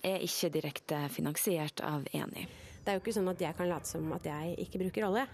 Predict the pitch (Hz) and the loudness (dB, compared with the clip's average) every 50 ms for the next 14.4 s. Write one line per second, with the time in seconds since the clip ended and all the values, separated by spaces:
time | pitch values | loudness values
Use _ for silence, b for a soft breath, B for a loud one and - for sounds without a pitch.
0 | - - 208 208 202 196 196 196 190 B B B B B B B - 208 185 214 | -4 -2 0 2 2 2 0 0 -2 B B B B B B B -2 0 2 2
1 | 233 220 180 175 160 180 208 - - - - - - 262 277 302 294 - - - | 2 2 2 2 2 0 0 -4 -6 -14 -8 -2 0 2 2 2 0 -4 -8 -10
2 | - - - - 226 214 196 175 170 - 247 202 196 - - - 220 202 202 202 | -12 -8 -2 0 2 2 2 0 2 2 2 0 0 0 -2 0 2 2 2 0
3 | 202 190 - - - - - - - B B B B B B - - 226 220 208 | -2 -4 -6 -12 -16 -18 -18 -16 -16 B B B B B B -2 0 0 0 2
4 | 185 185 165 160 160 - 208 - - 277 285 277 233 - B B B B B 190 | 2 2 2 2 2 0 0 2 4 2 2 2 0 -6 B B B B B 2
5 | 196 208 - - - - - - - - - 240 254 294 320 - - - - - | 2 2 2 0 -2 -2 -4 -4 -4 -2 0 2 2 2 2 0 -4 -8 -10 -16
6 | - b b b b b b 214 220 - - - 247 247 262 269 - - 262 240 | -16 b b b b b b -2 -2 0 2 2 4 4 2 2 0 0 0 2
7 | 233 233 247 247 247 226 208 202 196 190 - - - - 247 247 - 294 254 196 | 2 4 4 4 4 4 4 2 2 0 -4 -8 -8 -6 -6 -2 0 0 2 2
8 | 190 190 214 208 202 220 175 156 160 165 - - 269 311 359 359 359 - - B | 2 2 2 2 2 2 2 0 -2 -2 0 0 2 2 4 2 2 0 -6 B
9 | B B B B B - 220 226 226 240 226 196 180 175 214 - - - 269 233 | B B B B B 0 2 2 4 4 2 2 2 2 2 2 2 0 0 0
10 | 196 185 180 - - - 165 - 175 175 170 175 - 208 202 - 208 175 156 165 | 2 0 -2 -4 -4 -6 -4 -2 -2 -2 -2 -2 -2 -2 -2 0 0 0 0 0
11 | 180 - 254 302 320 302 B B B B B _ - - 247 240 254 285 285 311 | 0 2 2 2 2 -2 B B B B B _ 0 0 2 4 4 2 2 0
12 | 294 - - - 220 - - - - 240 - - 269 277 - 214 214 220 226 240 | -2 -4 -4 -4 -4 -2 -2 0 0 0 2 2 2 2 2 2 2 2 2 0
13 | 233 - - - 190 190 - - 202 196 - - - 196 190 185 190 202 196 - | -2 -2 -2 0 0 2 2 0 -2 -4 -6 -2 0 2 2 4 4 2 2 2
14 | 196 190 185 - - 226 190 160 | 2 2 2 2 0 0 2 2